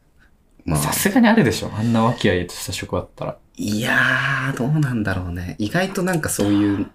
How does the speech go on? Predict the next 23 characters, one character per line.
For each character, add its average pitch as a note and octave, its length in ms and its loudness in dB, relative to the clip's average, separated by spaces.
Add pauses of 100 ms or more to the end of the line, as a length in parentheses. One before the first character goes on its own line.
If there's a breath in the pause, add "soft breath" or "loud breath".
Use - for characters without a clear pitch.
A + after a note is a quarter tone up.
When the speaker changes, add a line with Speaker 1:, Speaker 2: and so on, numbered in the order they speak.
Speaker 1:
な - 80 -10
ん - 20 -18
か E2+ 100 -4
飲 F2+ 120 0
み A2 80 0
会 D#3 180 2
と D#3 80 -4
か F2 100 0
な E2+ 160 2
い D#2 80 2
か - 180 -6
ら、 - 260 -8
な A2+ 200 2
い A2+ 140 4
よ E2 120 4
う - 20 0
に D2+ 200 0
し - 100 -8
て E2+ 100 -4
き - 100 -10
た D2 100 -4
か - 100 -6
ら。 - 160 -8